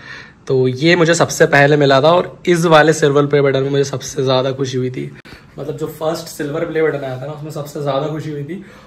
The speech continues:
और ये मेरे हाथ से गिर भी गया था, देखो। तो यहाँ पे देखो, YouTube,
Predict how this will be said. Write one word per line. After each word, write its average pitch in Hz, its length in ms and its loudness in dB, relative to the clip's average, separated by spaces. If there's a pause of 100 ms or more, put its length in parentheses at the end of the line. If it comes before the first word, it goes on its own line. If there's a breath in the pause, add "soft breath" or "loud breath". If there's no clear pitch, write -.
(140)
और 156 120 -10
ये 165 60 0
मेरे 165 140 2
हाथ 165 160 0
से 175 80 -6
गिर 147 180 0
भी 147 140 0
गया 127 180 0
था, 120 140 -6
देखो। 127 260 -4 (1000 loud breath)
तो 147 80 -2
यहाँ 147 200 6
पे 147 120 2
देखो, 147 240 2
YouTube, 143 360 2